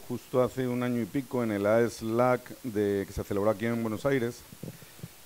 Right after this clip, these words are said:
eh, me propuso Jorge Azama, vicepresidente para Latinoamérica de aes, que no está aquí presente hoy, pero nos estuvo acompañando en México, en Quito,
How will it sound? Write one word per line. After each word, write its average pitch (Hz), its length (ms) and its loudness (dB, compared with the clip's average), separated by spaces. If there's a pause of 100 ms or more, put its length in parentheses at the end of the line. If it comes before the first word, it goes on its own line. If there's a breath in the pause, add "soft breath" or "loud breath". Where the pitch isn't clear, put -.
(200)
eh, 107 1120 0
me 120 100 0
propuso 135 640 2
Jorge 120 260 -2
Azama, 143 360 2
vicepresidente 107 1000 0
para 101 160 0
Latinoamérica 107 560 0
de 113 140 6
aes, 139 340 2
que - 140 -10
no 90 80 -6
está 95 140 -6
aquí 92 100 -8
presente 95 400 -4
hoy, 139 180 4
pero 92 320 -2
nos 85 160 -8
estuvo 95 240 -4
acompañando 98 500 -2
en 92 80 -2
México, 110 540 0
en 95 80 -4
Quito, 113 480 -4